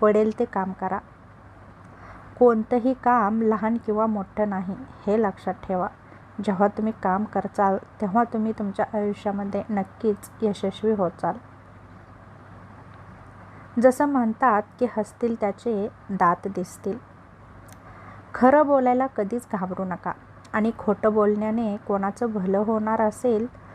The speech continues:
तर वेळप्रसंगी जरूर खोटं बोला, कारण जर एखाद्याचं हित जर स-, होणार असेल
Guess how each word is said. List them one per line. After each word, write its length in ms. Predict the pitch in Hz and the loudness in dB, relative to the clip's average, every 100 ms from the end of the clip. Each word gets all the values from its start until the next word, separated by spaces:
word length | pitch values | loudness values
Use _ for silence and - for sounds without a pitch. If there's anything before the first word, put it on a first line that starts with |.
| - - - - - | -20 -20 -20 -2 4
तर 180 | 294 | 4
वेळप्रसंगी 920 | 294 233 247 - 233 240 233 247 214 214 | 6 4 2 0 -4 -2 -2 -2 0 0
जरूर 480 | 208 196 226 214 214 - | -2 0 0 0 -2 -4
खोटं 320 | 202 180 208 | -4 0 0
बोला, 300 | 196 175 - - - - - | 2 0 0 -4 -10 -20 -2
कारण 460 | 196 180 202 202 196 208 | 2 4 2 -2 -4 -2
जर 80 | |
एखाद्याचं 600 | 202 185 - 196 202 - | 0 0 0 0 0 -2
हित 400 | 220 - 202 208 | -6 -4 -2 0
जर 220 | 208 226 240 | 0 -2 -4
स-, 260 | - - - - | -8 -20 -20 -8
होणार 300 | 202 196 233 | -2 2 4
असेल 380 | 226 208 190 185 | 2 0 -2 -4